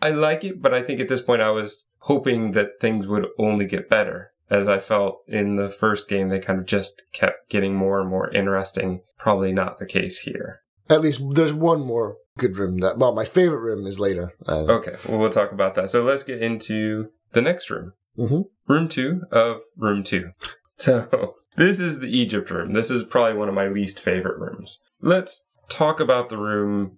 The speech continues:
Speaker 1: as a whole. So we've got a relief statue or relief sculpture on the wall with a giant hole in it and a crossbow. And I love the fact that I used a hint and it basically told me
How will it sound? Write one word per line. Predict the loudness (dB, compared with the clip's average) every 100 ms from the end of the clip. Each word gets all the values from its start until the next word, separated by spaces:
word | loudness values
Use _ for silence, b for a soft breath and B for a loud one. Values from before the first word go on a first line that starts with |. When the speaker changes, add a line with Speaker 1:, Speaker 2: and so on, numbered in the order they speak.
| 2
Speaker 1:
as | 2
a | 2
whole. | -2 -4 -4 -6
So | -2 0
we've | 2 -2 0
got | 2 4 0 -4 _ _
a | -4 -2 0
relief | 0 0 0 -2
statue | -6 0 0 0 -2 -2 -2 -2 -4 -10 _ _
or | 0 2 0 -4 -10 _ -2
relief | 0 0 -4
sculpture | 0 2 2 -2 -4 -2 -4 -6
on | -2 0
the | 2
wall | 2 4 2 0
with | -4 -10
a | 0
giant | 2 2 -2 -6
hole | -2 0 2
in | 2
it | 0 -4 -8 _ 0
and | 2
a | 2
crossbow. | 2 2 2 -2 0 2 0 -4 _ _
And | 4
I | 4
love | 4 2 0
the | 0
fact | 0 0
that | -4 -6 0
I | 2 2 0 -4 -8 _ -4
used | 0 2 2
a | -2
hint | 0 -2 -4 -6 -2
and | 0
it | 0
basically | 0 0 -2 -2 -2 0
told | 0 0 0
me | -4 -6